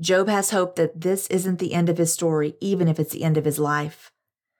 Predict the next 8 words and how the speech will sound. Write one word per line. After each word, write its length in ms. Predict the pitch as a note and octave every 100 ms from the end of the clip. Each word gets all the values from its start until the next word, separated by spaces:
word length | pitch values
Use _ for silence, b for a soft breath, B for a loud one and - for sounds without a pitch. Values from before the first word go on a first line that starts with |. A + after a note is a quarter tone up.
| _ _
Job 260 | E3+ F3+
trusts 360 | E3+ G3+ F3+ F3+
that 100 | -
God 180 | E3+ E3
will 120 | D#3+
redeem 440 | D#3+ D3 F3 E3+
this 140 | D3 C#3+
somehow. 600 | - C#3+ D3 C#3 D3